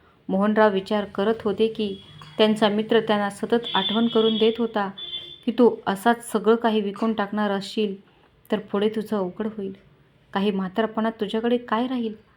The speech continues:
पण मोहनरावाने त्याच्या मित्रांच्या बोलण्याकडे कधीच लक्ष दिले नाही.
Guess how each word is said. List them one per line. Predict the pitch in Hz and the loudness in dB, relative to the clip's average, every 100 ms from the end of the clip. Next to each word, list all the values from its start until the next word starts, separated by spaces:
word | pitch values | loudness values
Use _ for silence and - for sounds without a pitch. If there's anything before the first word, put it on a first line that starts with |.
| _ _ _ - | _ _ _ -6
पण | 196 | -2
मोहनरावाने | 185 185 214 214 208 208 208 | -2 -2 0 2 2 2 -2
त्याच्या | 196 202 | -6 -6
मित्रांच्या | 190 185 208 208 214 | -6 -6 -6 -6 -4
बोलण्याकडे | 185 190 208 208 202 196 | -4 -4 -4 -4 -6 -4
कधीच | 190 196 196 | -6 -6 -6
लक्ष | 214 208 - | -4 -4 -8
दिले | 196 196 208 | -8 -6 -6
नाही. | 214 208 | -8 -10